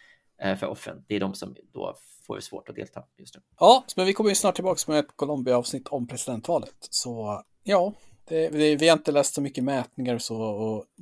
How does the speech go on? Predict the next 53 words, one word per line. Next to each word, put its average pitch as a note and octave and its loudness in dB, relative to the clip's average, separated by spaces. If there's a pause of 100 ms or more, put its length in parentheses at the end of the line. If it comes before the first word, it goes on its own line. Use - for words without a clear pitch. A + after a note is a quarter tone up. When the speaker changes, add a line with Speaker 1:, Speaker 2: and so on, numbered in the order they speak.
(100)
Speaker 2:
grejen C3 0
är A2+ 0
ju A2 -2
att A2 -8
alla A#2 0
ligger G#2+ -6
ju G#2 -4
runt G#2 -8
tio A2+ -14
procent - -10
ändå G#2+ -8
i G#2+ -10
dem, G#2+ -12
så - -4 (280)
det G#3+ -4 (1040)
Speaker 1:
Ja, E3 10 (120)
det F3 2
man E3+ 2
kan E3+ 2
uttyda C3+ 6
är A2 6
någon, A2+ 2
är, A#2 2
liksom, A2 -4
någon A2 0
slags F#2+ -8
ökning - -8
av, G2 -6 (640)
eh, F#2+ -4 (280)
det G#2+ -4
här A2 -2
nu. G#2+ -10
Men B2 -4
det C#3 0
är D3 6
också C#3+ -4
svårt C3+ -2
eftersom G#2+ -6
det G#2+ -2
är G#2+ -2
nya G#2+ 0 (220)
allianser A#2 -2
också, - -14
så G#2+ -10
att G2 -12
partierna, G#2+ -4 (440)
eh, F#2 -10 (240)
finns, B2 -8
det A#2+ -8
är A#2 -4
ju A#2 -4
inte, A2+ -8
liksom, G2+ -6